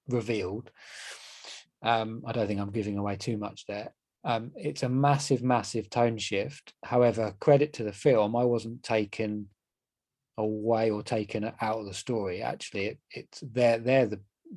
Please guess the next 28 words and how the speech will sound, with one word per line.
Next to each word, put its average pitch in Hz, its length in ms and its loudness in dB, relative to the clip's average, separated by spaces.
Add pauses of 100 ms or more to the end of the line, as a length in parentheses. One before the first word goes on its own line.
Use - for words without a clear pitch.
(420)
to - 100 -4
me, 117 500 2
some 120 280 -2
of 107 60 -2
the 110 60 0
most 107 280 -2
powerful 107 400 0
scenes. 135 320 -4 (460)
So 123 160 2
I 123 60 6
think 139 220 4
that 120 200 2
was 110 380 -4
that 127 340 0
lovely 117 420 2
sort 113 220 -2
of 107 220 0 (600)
twist - 420 2
on 104 140 -4
it, 196 160 -4 (380)
and 110 180 -6
that, 117 140 -2
and 117 140 -4
that 120 120 -2
reveal 107 400 0
really 110 440 2
worked 107 360 0
well. 98 340 2